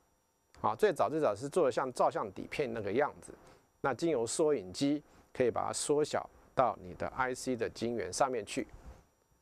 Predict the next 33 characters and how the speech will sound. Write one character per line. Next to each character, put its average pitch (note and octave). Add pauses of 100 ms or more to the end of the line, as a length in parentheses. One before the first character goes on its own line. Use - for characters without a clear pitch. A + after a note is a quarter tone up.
(420)
啊， G2+
一 D#3+
开 D3+
始 B2
是 A#2
很 -
像 B2+
照 A#2+
相 A2+
的 G2
底 F#2+
片， - (1080)
那 E3
那 G#3+
个 G#3
解 C#3
析 F3
度 F#3
不 C#3+
够 F3+
好 G#2
啦， A2+ (560)
所 F3
以 C#3 (260)
近 G3
期 C3+
呢 C#3+
就 D#3+
慢 D#3
慢 D3
改 G#2
成 G#2+
用 C#3